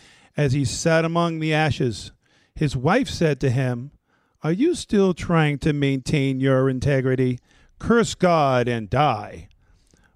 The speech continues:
But Job replied, "You talk like a foolish woman. Should we accept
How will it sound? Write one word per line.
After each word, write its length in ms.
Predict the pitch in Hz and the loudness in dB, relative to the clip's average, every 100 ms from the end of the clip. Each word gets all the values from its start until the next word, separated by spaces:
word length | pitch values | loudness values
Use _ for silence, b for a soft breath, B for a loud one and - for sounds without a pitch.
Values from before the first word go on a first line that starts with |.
| - | -2
But 160 | 131 | -2
Job 360 | - 156 165 151 | 2 2 4 2
replied, 680 | 151 143 151 143 135 131 127 _ _ _ _ _ | 0 0 0 2 2 0 -2 _ _ _ _ _
"You 200 | 135 160 | -4 -2
talk 400 | - 170 208 - | 0 0 0 0
like 220 | 190 175 | -2 0
a 60 | 175 | -4
foolish 440 | - 180 180 - | -2 -2 -2 -4
woman. 440 | 170 165 151 120 87 _ b b b b b | -6 -4 -4 -8 -12 _ b b b b b
Should 280 | - 185 | -4 -2
we 200 | 202 208 | 0 0
accept 540 | 208 - - 196 214 | -2 -4 0 0 0